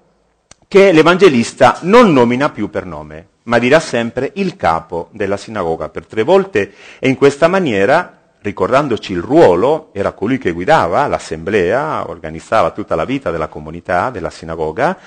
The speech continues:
ricordandoci il ruo-, il ruolo, Marco sta dicendo: "Ma non è una situazione così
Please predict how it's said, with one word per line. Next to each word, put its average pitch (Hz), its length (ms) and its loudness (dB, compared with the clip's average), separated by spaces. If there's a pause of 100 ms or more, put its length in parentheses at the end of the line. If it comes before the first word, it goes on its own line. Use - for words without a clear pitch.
(260)
ricordandoci 139 720 2
il 196 60 4
ruo-, 127 340 6
il 165 120 2
ruolo, 135 840 4
Marco 113 340 -2
sta 113 100 -4
dicendo: 101 720 -2
"Ma 78 180 -12
non 82 200 -6
è 123 320 2
una 95 180 -6
situazione 110 760 0
così 92 680 -2